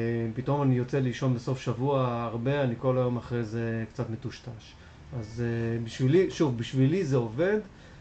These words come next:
אה, אבל אני משתדל כשאני ישן, לישון טוב. מה זה אומר? זה אומר בחדר חשוך לחלוטין, זה אומר, אה,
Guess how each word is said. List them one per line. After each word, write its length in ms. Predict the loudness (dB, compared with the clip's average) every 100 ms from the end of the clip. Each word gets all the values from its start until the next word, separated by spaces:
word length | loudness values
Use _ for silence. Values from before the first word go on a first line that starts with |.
| -20 -12 -4
אה, 200 | 0 0
אבל 80 | 0
אני 100 | 0
משתדל 460 | 0 2 6 6 4
כשאני 440 | 2 6 8 8 6
ישן, 400 | 4 2 2 0 -6 -6
לישון 540 | -4 2 4 4 2 -6 -18 -20 -20 -6
טוב. 280 | 2 2 2 -6 -20 -16 -2
מה 180 | 0 2
זה 100 | 2
אומר? 400 | 2 0 0 -2
זה 120 | -2
אומר 340 | 2 4 4 0 -12 -20 -20 -20 -14 -6
בחדר 360 | -4 0 2 2
חשוך 400 | -2 -4 -4 -4
לחלוטין, 600 | -6 -6 -6 -2 -2 -2 -12 -20 -20 -20 -20 -12 -8
זה 180 | -4 -2
אומר, 480 | 0 2 2 0 -4 -12
אה, 40 | -12